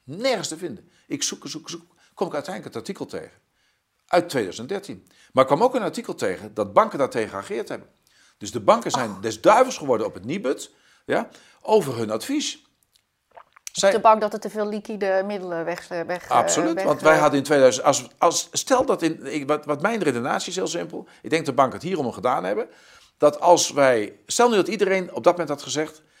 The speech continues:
Speaker 1: dat Nibud-advies had opgevolgd, we hadden allemaal voor drie maanden cash geld opgehaald, contant geld opgehaald. Wat een beetje in je portemonnee en een beetje voor thuis. Hè, voor noodgevallen. Een, een, een, een systeem wat uitvalt, een bank die gehackt wordt, noem maar op.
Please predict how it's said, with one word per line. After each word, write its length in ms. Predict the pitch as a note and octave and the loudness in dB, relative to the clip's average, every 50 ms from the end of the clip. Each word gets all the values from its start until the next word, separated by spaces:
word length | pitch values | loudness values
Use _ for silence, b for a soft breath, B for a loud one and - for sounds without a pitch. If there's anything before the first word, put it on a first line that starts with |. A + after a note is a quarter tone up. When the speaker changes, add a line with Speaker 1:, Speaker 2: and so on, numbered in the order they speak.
| b b b | b b b
Speaker 1:
dat 200 | - - - - | -10 -10 -8 -4
Nibud-advies 500 | C3+ F3 D#3+ D#3+ C3+ C3 - - A2+ F#2+ | -6 -6 -4 -4 -6 -8 -8 -8 -10 -10
had 120 | F#2+ - | -4 0
opgevolgd, 480 | E3 F3 - - D#3 D#3+ E3 E3 D#3 - | 0 0 0 -2 -4 0 0 0 0 -2
we 220 | - - _ - A2+ | -8 -20 _ -4 -4
hadden 180 | A2 G#2 - | -2 -2 2
allemaal 280 | - F3 E3+ D#3 D3+ D3 | 4 4 4 6 4 0
voor 120 | - A#2 | 0 -2
drie 180 | A2 C3 D3 C#3+ | -8 -6 -4 -2
maanden 260 | C3+ C3+ C3 B2 A#2 | 0 -2 -2 -2 -4
cash 220 | - C3+ B2 - - | -4 -4 -4 -4 -4
geld 220 | - G#2 F2 - | -4 -4 -4 -4
opgehaald, 340 | F#2 D#2 - - - - - | -6 -16 -14 -14 -18 -16 -12
contant 320 | - C3+ C3 C#3 C3 A#2+ - | -10 -10 -6 -4 -4 -6 -6
geld 180 | A2 G#2 - | -8 -10 -10
opgehaald. 380 | F2 - - - - - - b b b b b b | -10 -14 -12 -14 -18 -18 -18 b b b b b b
Wat 140 | G#2+ A2 | -6 -6
een 60 | - - | -4 -4
beetje 180 | B2 A2+ - | -6 -6 -6
in 60 | G#2 | -10
je 80 | G2+ F2+ | -12 -12
portemonnee 460 | - F#2+ - - G#2+ A#2+ C3+ C#3+ C#3 - | -12 -14 -16 -12 -6 -4 -4 -4 -4 -6
en 120 | D3 B2+ | -10 -12
een 60 | A2+ | -6
beetje 240 | G#2 B2 A2+ G#2+ - | -4 -4 -4 -4 -8
voor 100 | - G#2+ | -16 -16
thuis. 400 | - F2+ - - - - - b b b b b | -16 -16 -18 -16 -16 -18 -20 b b b b b
Hè, 120 | - C#3+ - - | -10 -10 -10 -10
voor 180 | - - B2 B2 | -4 -4 0 2
noodgevallen. 560 | B2 B2 A#2+ - - - - F#2+ D#2 - - b b b b b b b | 2 2 2 0 -6 -12 -12 -12 -12 -12 -18 b b b b b b b
Een, 180 | _ E2+ D#2+ D#2+ - - | _ -20 -20 -20 -18 -18
een, 220 | F2+ F2 - - F2+ | -18 -16 -16 -18 -18
een, 160 | F2+ F2+ - | -18 -18 -16
een 60 | E2+ E2+ | -12 -10
systeem 380 | - F#2 - - B2 A#2+ A#2+ | -10 -8 -2 0 0 0 2
wat 140 | G#2+ G#2+ A2 | 0 -4 -4
uitvalt, 520 | A2 G#2+ G#2+ G#2 - - G2+ F#2+ G2+ - | -4 -4 -4 -6 -4 -4 -2 -2 -2 -4
een 260 | E2+ G2+ F#2+ F2+ F#2+ F2+ | -8 -14 -14 -14 -4 2
bank 200 | A#2+ A#2+ B2+ A2 | 2 2 2 2
die 100 | A2+ G#2 | -6 -8
gehackt 280 | - G2+ G2+ G2+ G2+ | -6 -8 -10 -10 -8
wordt, 200 | - G#2 G#2 - | -10 -12 -12 -12
noem 120 | G#2 G#2 G#2 | -12 -12 -10
maar 120 | G2 F#2 | -10 -10
op. 180 | F#2 - - | -10 -12 -12